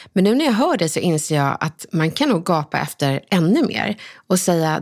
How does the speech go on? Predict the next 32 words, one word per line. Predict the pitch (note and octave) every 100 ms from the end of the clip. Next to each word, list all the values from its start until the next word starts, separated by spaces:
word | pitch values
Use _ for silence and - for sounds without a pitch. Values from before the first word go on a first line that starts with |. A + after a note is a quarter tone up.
| F3+
"Du, | A#3 - -
ge | F3+ B3 C4+
mig | A3 F3 D3+
en | E3+ D#3+ E3
massa | F#3 - - D#3
detaljer | D#3 F3+ F#3+ D3 -
så | D#3
att | D3
jag | C#3+
verkligen | D3+ C#3 C3+ C#3 B2+
förstår." | - C#3+ - G#3 - - - _ _ - - - -
För | A#3
då | B3+
blir | G#3+ C4 B3
det | D#3+
ju, | - F#3+
man | - A3
tvingar | - A3+ F#3
personen | F3+ F3 E3 D#3+
att | D3
vara | D3
specifik. | - D3+ - - - - - - - -
Annars | - G3 F#3+ -
kan | A3+
man | A3+
få | A3
svar | G3 - D3+ D3
på, | - D3
um, | C#3+ C#3 C#3+ - E3+
sin | - E3
fråga | F3 D3+ D3+
med | D#3